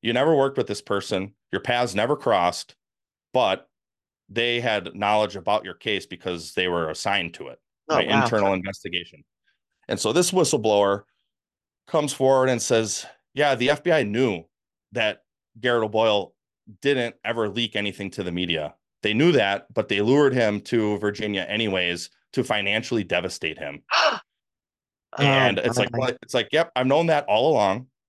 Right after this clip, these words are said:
Speaker 1: And, I mean, there's more to that, too.
Speaker 2: So
Speaker 1: And,
Speaker 2: they
Speaker 1: and
Speaker 2: were
Speaker 1: that's, that's
Speaker 2: retaliating against you from the
Speaker 1: hundred,
Speaker 2: highest level.
Speaker 1: hundred percent.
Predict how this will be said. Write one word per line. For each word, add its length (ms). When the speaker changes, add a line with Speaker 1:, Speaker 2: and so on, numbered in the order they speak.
Speaker 1:
And, 600
I 80
mean, 160
there's 180
more 240
to 140
that, 240
too. 120
Speaker 2:
So 100
Speaker 1:
And, 100
Speaker 2:
they 60
Speaker 1:
and 100
Speaker 2:
were 60
Speaker 1:
that's, 280
that's 20
Speaker 2:
retaliating 640
against 440
you 420
from 120
the 80
Speaker 1:
hundred, 100
Speaker 2:
highest 280
level. 140
Speaker 1:
hundred 120
percent. 240